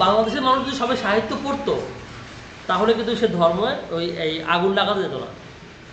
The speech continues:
অবশেষে ইগলটন সাহিত্যকে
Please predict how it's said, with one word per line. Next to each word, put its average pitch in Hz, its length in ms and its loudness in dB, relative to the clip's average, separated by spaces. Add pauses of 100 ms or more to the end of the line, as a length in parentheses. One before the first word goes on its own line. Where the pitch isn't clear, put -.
(1500)
অবশেষে 240 360 0 (120)
ইগলটন 247 320 0
সাহিত্যকে 208 460 0